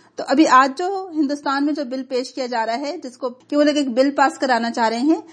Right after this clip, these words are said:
جس میں جو وقف کا معاملہ جو تھا، پوری یہ ذاتی پراپرٹی ہے امت مسلمہ کی، یہ کوئی public پراپرٹی نہیں، یہ بات یاد رکھیں، ٹھیک ہے؟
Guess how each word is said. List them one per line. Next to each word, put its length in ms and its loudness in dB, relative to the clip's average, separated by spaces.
جس 300 2
میں 140 2
جو 380 4
وقف 300 -2
کا 120 4
معاملہ 360 2
جو 120 0
تھا، 140 -2
پوری 280 -2
یہ 180 -2
ذاتی 420 2
پراپرٹی 520 -2
ہے 60 -2
امت 280 -4
مسلمہ 360 -4
کی، 100 -18
یہ 120 -6
کوئی 140 -4
public 380 -4
پراپرٹی 420 -2
نہیں، 160 -8
یہ 80 -6
بات 200 -6
یاد 140 -6
رکھیں، 240 -12
ٹھیک 160 -10
ہے؟ 60 -4